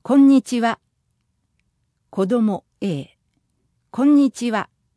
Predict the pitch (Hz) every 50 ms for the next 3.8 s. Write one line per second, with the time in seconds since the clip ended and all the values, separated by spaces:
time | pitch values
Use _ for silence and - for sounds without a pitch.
0 | _ _ _ _ _ _ _ _ _ _ _ _ _ _ _ _ _ _ _ _
1 | _ _ _ - 180 185 208 254 254 240 226 214 202 180 - _ - 190 196 165
2 | 139 127 _ _ _ _ _ _ _ _ _ _ _ _ _ _ _ _ _ -
3 | 180 196 196 - - 262 262 247 240 - 233 220 214 208 -